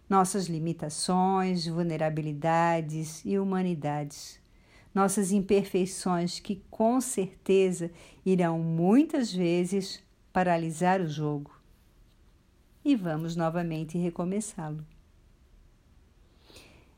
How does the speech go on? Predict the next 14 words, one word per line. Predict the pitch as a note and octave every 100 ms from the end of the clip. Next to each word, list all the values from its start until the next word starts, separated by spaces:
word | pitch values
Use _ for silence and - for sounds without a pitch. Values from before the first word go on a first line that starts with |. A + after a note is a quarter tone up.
| _
Eu | G#3+ A3
na | G#3 F#3
praia, | - G3 F#3+ G3 G#3 G#3
vendo | F3+ F3 E3+
um | E3+
casal | E3 E3 E3 F#3+ G3
jogando | E3+ D#3+ E3+ F#3+ G3+ F3+
frescobol. | - F#3+ F#3 - D#3+ D3 C#3+ C3+ - _ - _ - - - - - -
Os | F3 -
parceiros | F#3 E3 - B3+ B3 G3+ -
que | - D#3+
eu | D3+
observo | D3 - - G3 G3 F3 D#3
durante | D3+ F#3 F#3 F3+ F3+